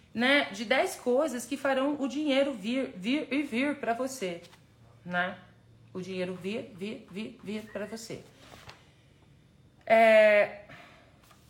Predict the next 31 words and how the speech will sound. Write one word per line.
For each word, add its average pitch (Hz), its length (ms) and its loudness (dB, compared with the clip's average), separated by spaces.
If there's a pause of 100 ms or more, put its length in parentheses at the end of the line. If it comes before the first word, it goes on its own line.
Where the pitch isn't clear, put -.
(520)
faça 285 240 0
perguntas 269 500 -6
que 262 120 -8
convidem 240 680 -6
o 180 40 -8
dinheiro. 160 560 -10 (480)
Então, 226 280 -2
a 254 60 0
amiguinha 226 400 -2
falou 220 220 -4
assim: 226 260 -8
Ah, 240 200 -4
Tatá, 226 340 -2
eu 190 80 -4
tô 208 100 -8
travada 247 640 0
aqui. 165 340 -12 (280)
Tá 190 100 -10
travada, 240 480 -2
tá 185 80 -4
tudo 254 220 -10
parado. 165 520 -4 (480)
Vai 233 320 4
pra 233 120 0
pergunta. 208 420 -8 (140)
Essa 294 240 2
pergunta 269 420 -6
vai 262 100 -4
convidar 247 360 -6
o 247 40 -6
dinheiro, 220 480 -4